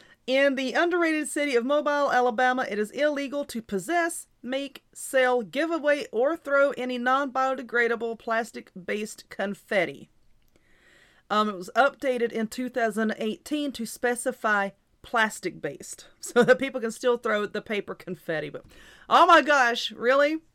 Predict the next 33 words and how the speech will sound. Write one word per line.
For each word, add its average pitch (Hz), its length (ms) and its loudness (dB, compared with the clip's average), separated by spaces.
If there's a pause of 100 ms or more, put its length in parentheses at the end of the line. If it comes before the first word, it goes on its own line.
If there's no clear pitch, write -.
(760)
Um, 247 360 4
Alaska. 247 800 0 (220)
<laughs> 311 920 4 (440)
No 285 260 6
moose 285 380 0
can 285 240 -2
walk 214 440 -6
on 214 260 -2
the 208 80 -4
sidewalk. 175 840 -4 (840)
So 226 360 4
in 226 180 -2
nineteen 330 460 -2
thirteen, 269 540 -2
the 214 100 -6
mayor 254 340 -2
and 254 160 -2
city 269 240 -8
council 240 540 -4
of 214 100 -4
Fairbanks, 262 540 -2
Alaska 214 580 -2
had 220 140 -2
had 214 160 -2
enough 233 460 -2
of 262 140 -6
the 277 160 -6
antics 254 540 -4
of 208 140 -4
a 202 80 -2
bartender 262 640 -2
named 220 320 -6
Pete - 340 -8